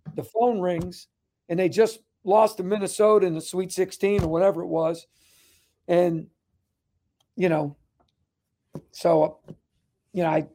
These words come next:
I go to Wyoming. And then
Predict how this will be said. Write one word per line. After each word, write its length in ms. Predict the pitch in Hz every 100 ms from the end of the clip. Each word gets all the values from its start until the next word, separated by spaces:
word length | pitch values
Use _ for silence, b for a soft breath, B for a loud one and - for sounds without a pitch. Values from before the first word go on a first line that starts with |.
| - -
I 140 | - 156
go 160 | 180
to 80 | 175
Wyoming. 520 | 170 170 196 156 131 _ _ _ _ _ _ _ _ _
And 140 | 190 190
then 320 | 180 175